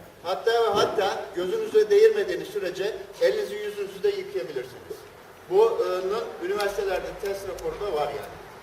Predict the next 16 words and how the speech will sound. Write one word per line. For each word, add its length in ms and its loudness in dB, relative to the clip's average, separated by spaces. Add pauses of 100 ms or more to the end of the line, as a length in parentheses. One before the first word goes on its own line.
(3250)
Dediğim 260 2
gibi 240 6
bir 100 12
elektrik 400 8
yangını 300 0
çıktı. 300 -12
Televizyon. 480 0 (220)
Televizyonu 480 0
sıkıyorsunuz. 640 -2 (480)
Ziko-, 240 2
sigortayı 520 2
zaten 320 -2
attırıyor. 480 -6 (240)
Ana 240 -4
akımı 420 -8
kesiyor. 400 2